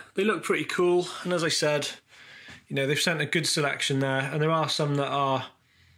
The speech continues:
you know, specific for motorcycles. Obviously, you've got the,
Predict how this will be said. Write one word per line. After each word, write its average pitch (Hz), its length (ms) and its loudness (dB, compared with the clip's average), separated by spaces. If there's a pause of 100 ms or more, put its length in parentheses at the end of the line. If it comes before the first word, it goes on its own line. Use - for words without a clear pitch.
(140)
you 139 80 -6
know, 135 100 0
specific - 560 -4
for 139 220 0
motorcycles. 131 640 0
Obviously, 139 360 0
you've 127 120 0
got 135 200 -2
the, 131 220 -2